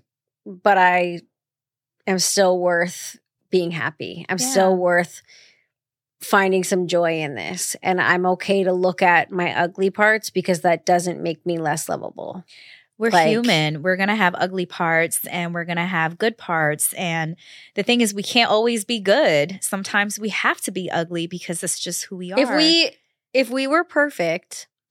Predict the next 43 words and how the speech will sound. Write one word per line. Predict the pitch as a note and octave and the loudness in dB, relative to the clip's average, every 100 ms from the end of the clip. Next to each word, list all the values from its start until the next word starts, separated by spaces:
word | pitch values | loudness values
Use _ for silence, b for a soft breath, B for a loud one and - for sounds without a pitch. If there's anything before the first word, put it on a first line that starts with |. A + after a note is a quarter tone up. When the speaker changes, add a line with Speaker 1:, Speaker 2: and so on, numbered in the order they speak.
| _ | _
Speaker 1:
we | G#3+ | 0
wouldn't | G3+ G#3+ F#3+ | 2 0 -2
be | F#3+ F#3+ | -8 -8
here. | F3+ E3+ - F3+ A3 A3+ | -8 -8 -10 -16 -16 -2
Our | D#4 | 2
Speaker 2:
Right. | B4+ D#4+ B3 F3+ | 4 4 2 0
<laughs> | - | 2
Speaker 1:
our | A#3+ B3 | 2 2
souls | - C4 C4+ D4+ | 2 2 2 0
keep | - - C4 - | -4 -6 -6 -4
coming | C4 A3+ A#3+ | -4 0 0
back | G3 F#3 F#3+ - - | 4 4 4 -2 -6
to | - | -4
earth | F3+ E3+ G3 - - _ _ - | 0 0 -2 -6 -20 _ _ -6
to | G#3 | -2
Speaker 2:
To | G3+ | -2
Speaker 1:
figure | F#3+ A3+ A3+ B3 | 2 2 4 4
Speaker 2:
right | A#3+ | 4
Speaker 1:
this | A3+ G3 | 2 0
out, | - F#3 D#3+ C#3 | 0 0 0 0
right? | F3 A3+ | 0 0
Speaker 2:
all | A3 | -2
the | G#3+ | -4
Speaker 1:
We | G#3 | -4
keep | G#3+ B3+ | -2 -2
Speaker 2:
wrong. | A3 | -2
Speaker 1:
trying | B3 A#3+ A#3+ | 0 2 2
to | |
Speaker 2:
<laughs> | A#3 A#3 | 0 -2
Speaker 1:
figure, | G3+ A#3 - A3 A#3 | -2 -4 -4 -8 -2
and | C4 | 2
not | C#4+ A4 | 2 2
even | D4+ B3 | 2 2
that, | C#4+ A3 | 2 2
we're | A3 | 2
actually | G#3 A3 - D4 C4 | 4 4 0 -4 -2
just | A3 A3+ - | -2 -2 0
trying | A3 A3+ | 0 0
to | A3 G3 | -2 -2
evolve | F3+ E3+ F#3 F#3 F3+ - | -2 -2 0 2 0 -4
our | - F3+ | -4 -4
souls. | - F3+ B2 G#2 G3+ | -2 -4 -6 -10 -8
Speaker 2:
Yeah. | G3+ B3+ G#3+ | -6 -4 -6